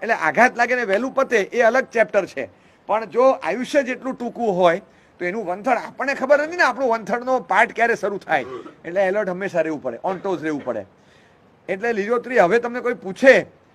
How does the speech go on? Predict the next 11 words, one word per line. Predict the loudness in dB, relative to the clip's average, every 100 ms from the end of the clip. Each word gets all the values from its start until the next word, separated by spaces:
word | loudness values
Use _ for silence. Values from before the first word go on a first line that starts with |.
| _ _
કે | -2
લીલોતરી | -2 -2 -6 -8 -8
કેમ | -8 -6
નહીં | 0
વાપરવાની | 0 0 -4 -6 -4
પાંચથી, | -4 -4 -8 -8 -10
તમે | -8 -8
સમજાવી | -4 -2 -2
શકો? | -2 -2 -4 -6 _ _ _ _ _ _ _ -12
સમજાવી | -8 -4 -4
શકો? | -4 -6